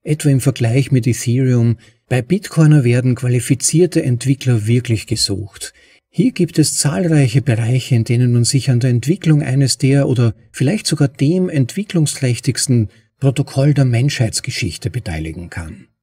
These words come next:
Hier kann man wesentliche Meilensteine für die Zukunft mitsetzen. Wer also im I-T-Bereich tätig ist, hört euch das alles mal an und schaut, ob euch etwas davon interessiert und ob ihr vielleicht hier euer Know-how einbringen könnt.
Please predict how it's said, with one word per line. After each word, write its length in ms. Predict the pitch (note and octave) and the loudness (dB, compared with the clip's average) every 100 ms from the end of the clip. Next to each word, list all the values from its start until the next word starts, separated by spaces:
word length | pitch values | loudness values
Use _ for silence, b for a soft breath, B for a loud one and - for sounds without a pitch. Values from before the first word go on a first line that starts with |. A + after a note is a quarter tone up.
| _ _ _ _ | _ _ _ _
Hier 240 | - E3+ G#3+ | -2 0 2
kann 180 | D#3 C#3+ | 2 2
man 220 | C3+ A#2+ | 2 2
wesentliche 580 | D3 G#3+ F#3+ D#3 D3 C3+ | 0 2 0 0 2 2
Meilensteine 680 | A2 A2+ C3+ - B2 A#2+ A2+ | 2 0 0 0 2 2 2
für 160 | A#2 | 0
die 120 | A2+ | 0
Zukunft 640 | - D#3+ D#3 D#3 D3+ - - | 0 -2 0 0 0 0 0
mitsetzen. 720 | C3 D#3 - A2 - - F#2 - _ _ _ - | 0 0 -2 -2 -2 -6 -6 -14 _ _ _ -2
Wer 240 | B2+ F#3 | 2 2
also 180 | G3 D#3 | 2 2
im 120 | D3 | 2
I-T-Bereich 720 | C3+ - E3 F#3 C3+ A#2+ - | 0 0 0 2 2 2 0
tätig 380 | - F#3 F3 E3 | 0 2 0 2
ist, 300 | D#3 C#3+ - b b b _ | 2 0 -8 b b b _
hört 280 | - G#3+ G#3+ | -2 0 0
euch 120 | - | 0
das 180 | D3 C#3 | -2 0
alles 320 | C3+ C#3+ - | 0 2 2
mal 180 | C3 B2+ | 0 0
an 260 | A2+ D3+ | 0 0
und 180 | D3 B2 | 0 0
schaut, 340 | - C3 F3+ | -2 0 -2
ob 200 | - D#3+ | 0 2
euch 160 | E3+ C3 | 2 2
etwas 280 | C#3+ C#3+ - | 0 0 0
davon 300 | - C3+ B2+ | -2 0 0
interessiert 720 | B2 B2+ A#2 - A#2+ B2+ - - _ | 0 0 0 0 2 0 -2 -12 _
und 180 | - B2 | -2 -2
ob 120 | F3+ | 0
ihr 80 | E3+ | -2
vielleicht 360 | - D3 C#3 - | 0 2 0 0
hier 340 | D3+ E3 D#3+ | 0 2 2
euer 260 | A#2+ B2 C3 | 0 0 2
Know-how 600 | A2 G#2 G2+ G2+ G#2 - | 2 2 0 0 -2 -4
einbringen 640 | G2+ G2+ G#2+ G#2 E2+ D2+ | -4 -2 -2 -2 -4 -8
könnt. 420 | - D#2 - - | -12 -14 -12 -16